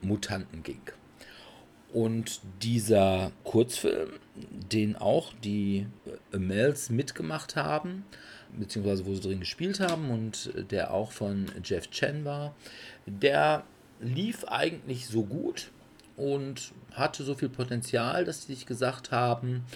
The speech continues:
„Ach, da könnte man auch einen Spielfilm rausmachen, einen kompletten.“ Haben das Ganze auf Indiegogo finanziert und ja, jetzt kommt eben Code Eight als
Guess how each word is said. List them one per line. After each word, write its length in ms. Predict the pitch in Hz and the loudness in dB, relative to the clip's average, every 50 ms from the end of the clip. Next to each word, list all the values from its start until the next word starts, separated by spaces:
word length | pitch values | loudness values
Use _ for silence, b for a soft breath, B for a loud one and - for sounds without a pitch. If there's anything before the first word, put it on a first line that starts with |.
| B B B B B B B B - | B B B B B B B B 0
„Ach, 180 | 233 - - - | 0 0 0 0
da 120 | - 135 | -2 -2
könnte 300 | 123 - 147 147 147 147 | 0 0 -4 -4 -4 -2
man 360 | 143 135 135 135 135 135 131 123 | -2 -2 -2 -2 -2 -6 -8 -4
auch 320 | - - 117 120 120 - - | -2 2 2 2 0 -2 -8
einen 140 | - 123 120 | -6 -6 -6
Spielfilm 480 | - - - 101 85 - - - - | -6 -2 -2 -2 -2 -2 -6 -8 -8
rausmachen, 580 | - - - - - - - 87 107 127 156 175 185 185 | -8 -12 -12 -12 -12 -10 -6 -6 -6 -4 -6 -8 -8 -8
einen 100 | 165 151 | -10 -6
kompletten.“ 640 | - 151 147 147 - - - - - 180 202 202 196 B B B B B B B B B B - | -6 -6 -6 -4 -4 -4 -4 -4 -4 -4 -6 -6 -6 B B B B B B B B B B 0
Haben 240 | 95 120 135 135 | 2 2 4 4
das 160 | 123 117 113 - | 4 2 2 2
Ganze 400 | 127 117 120 117 - 123 - - | 0 0 0 0 0 -2 -2 0
auf 360 | - 101 107 107 - - - | 0 2 2 0 0 -2 -4
Indiegogo 580 | 120 117 107 104 98 104 107 123 110 104 98 95 | -2 -2 -2 -2 2 4 4 4 6 4 0 -2
finanziert 920 | - - 101 90 82 82 82 - - 180 208 240 269 - - - - - - | -2 -4 -6 -6 -6 -6 -8 -8 -4 0 0 0 0 0 -4 -6 -6 -6 -4
und 600 | - 147 151 151 156 160 160 165 156 - - - | -4 -2 -2 -2 -4 -6 -8 -8 -8 -10 -10 -2
ja, 280 | - 170 156 - - - | 0 2 2 2 0 -2
jetzt 600 | 98 98 104 120 120 - - - - - - - - - | -8 -4 -4 -4 -4 -6 -10 -10 -12 -14 -18 -20 -20 -10
kommt 360 | - - 117 127 135 131 - - | -4 -4 -2 -2 -4 -8 -10 -8
eben 560 | - 107 107 110 117 131 139 151 156 156 160 - - - - - - - | -4 -4 -4 -2 -4 -4 -6 -6 -6 -8 -8 -10 -12 -16 -18 -20 -18 -14
Code 360 | - - 107 95 95 - - - | -2 0 0 0 0 -2 -6 -2
Eight 500 | 98 101 113 151 - - - - - - - - - - - - - - | -2 0 0 0 -2 -4 -6 -10 -10 -12 -14 -20 -20 -20 -20 -20 -18 -14
als 840 | - 95 98 104 110 120 123 131 127 - - - - - - - | -6 -2 0 0 2 4 2 2 0 -2 -6 -6 -6 -8 -10 -12